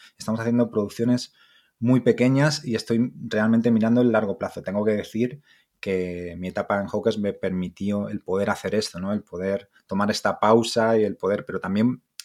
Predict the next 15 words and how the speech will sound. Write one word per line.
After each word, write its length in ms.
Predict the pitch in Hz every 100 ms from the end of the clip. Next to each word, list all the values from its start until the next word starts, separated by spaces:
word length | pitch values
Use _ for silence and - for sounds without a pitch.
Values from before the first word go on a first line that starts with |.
| -
conozco 720 | 101 107 - 120 110 - _
casos 380 | - 117 - 101
de 100 | 92
gente 300 | - 101 110
que 260 | 101 87 85
también 280 | - 90 95
le 80 | 95
ha 60 | 95
ido 180 | 95 90
bien 360 | 110 190 247 _ _ _ _ -
y 60 |
no 100 | 104
lo 60 | 156
está 160 | - 90
haciendo, 360 | - 143 95